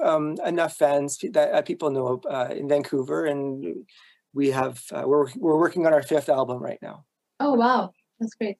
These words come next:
Speaker 2: Sorry, I'm just, uh, I'm brand new in Vancouver, so
Speaker 1: Oh, welcome.
Speaker 2: but thank you so much, and I definitely gonna check it. Ben, thank you so much, and I invite everyone to do it.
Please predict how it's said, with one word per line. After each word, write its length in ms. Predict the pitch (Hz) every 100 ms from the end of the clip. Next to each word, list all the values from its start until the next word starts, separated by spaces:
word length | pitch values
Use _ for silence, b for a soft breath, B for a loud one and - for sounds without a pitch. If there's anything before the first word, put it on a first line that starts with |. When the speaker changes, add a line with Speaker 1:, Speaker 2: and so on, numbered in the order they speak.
| _
Speaker 2:
Sorry, 220 | 214 190
I'm 140 | 185 185
just, 300 | 170 180 -
uh, 260 | 165 - - _ _ _ _
I'm 100 | 220
brand 200 | 240 240
new 140 | 226 214
in 60 |
Vancouver, 720 | 214 214 202 190 190 190 190 220
so 280 | - - -
Speaker 1:
Oh, 340 | 143 208 151 127
welcome. 460 | 143 170 175 139 123 _ _ _ _ _ _
Speaker 2:
but 300 | - 160 165 - - _ _ _ -
thank 200 | 196 214
you 100 | 208
so 240 | - 202
much, 440 | 202 180 262 - -
and 200 | - 190 _ _ _ -
I 140 | 190
definitely 360 | 196 202 220 202
gonna 220 | 185 185
check 260 | - -
it. 200 | - - _ _ _ _ _ _ _ - - _ _ _ _
Ben, 240 | 185 180 - _ _
thank 180 | - 190
you 80 | -
so 140 | 185 190
much, 200 | 185 185
and 80 | 180
I 40 |
invite 200 | 175 -
everyone 260 | 185 180 175
to 60 | - -
do 60 |
it. 200 | 202 214